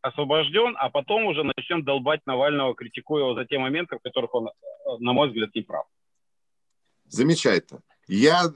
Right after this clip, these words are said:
Speaker 2: даже его не критикую, я просто говорю, что он несет как бы как вожак. Вот это нехорошо, это неплохо, это просто факт.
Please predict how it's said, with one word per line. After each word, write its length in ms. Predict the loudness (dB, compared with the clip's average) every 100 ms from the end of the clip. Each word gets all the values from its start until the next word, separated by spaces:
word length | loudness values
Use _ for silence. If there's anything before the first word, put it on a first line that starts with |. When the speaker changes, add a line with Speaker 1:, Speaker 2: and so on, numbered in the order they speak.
| -2
Speaker 2:
даже 240 | 0 2 2
его 120 | 2
не 100 | 2
критикую, 540 | 2 2 0 0 2
я 120 | 2
просто 380 | 0 -4 -4 -4
говорю, 300 | -2 0 -2
что 160 | 0 0
он 80 | 0
несет 380 | -2 -2 -2 -2
как 200 | -4 -4
бы 160 | -6 -4
как 240 | -4 -4 -10 -20 -8
вожак. 540 | 0 2 4 0 0 _ _ _ _ _ _
Вот 160 | -10 -8
это 220 | -8 -8
нехорошо, 760 | -8 -4 -2 -2 -2 0 2 2
это 160 | 0 -4
неплохо, 680 | -6 -4 0 0 0 -4
это 200 | -4 -4 -6
просто 320 | -8 -8 -8
факт. 300 | -2 -2